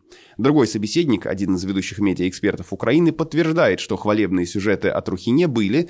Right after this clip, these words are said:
но, по его утверждению, выходили они исключительно в слоте канала "Рада".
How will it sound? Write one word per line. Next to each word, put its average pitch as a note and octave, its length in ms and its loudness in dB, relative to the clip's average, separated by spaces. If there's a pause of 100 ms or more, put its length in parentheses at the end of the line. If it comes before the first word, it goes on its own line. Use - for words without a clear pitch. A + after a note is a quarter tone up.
(140)
но, B2 220 4
по E3+ 100 0
его D#3 200 4
утверждению, C#3 580 2
выходили A2+ 380 2
они C3 220 2
исключительно C3+ 600 0
в D#3 60 -4
слоте G#2+ 400 0
канала F2+ 480 0
"Рада". D#2+ 440 -2